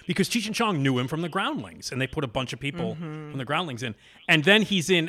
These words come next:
Speaker 1: y-, if you've not seen him in Nice Dreams as the hamburger dude, he plays the, <laughs>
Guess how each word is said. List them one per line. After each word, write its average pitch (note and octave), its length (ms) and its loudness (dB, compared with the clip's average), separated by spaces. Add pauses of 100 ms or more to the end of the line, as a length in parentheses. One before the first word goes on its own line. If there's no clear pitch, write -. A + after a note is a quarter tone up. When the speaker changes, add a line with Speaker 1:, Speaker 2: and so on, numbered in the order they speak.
Speaker 1:
y-, F3 300 -4
if D#3+ 160 -2
you've D#3 140 -4
not B3+ 200 2
seen A3 240 0
him E3 160 0
in C#3+ 100 0
Nice C3 240 -2
Dreams G2+ 560 -6
as C#3 160 -2
the A#2 80 0
hamburger C3+ 540 -2
dude, F#3 420 -2 (260)
he - 160 -4
plays A#3 240 0
the, C3+ 100 -12 (120)
<laughs> B2+ 80 -12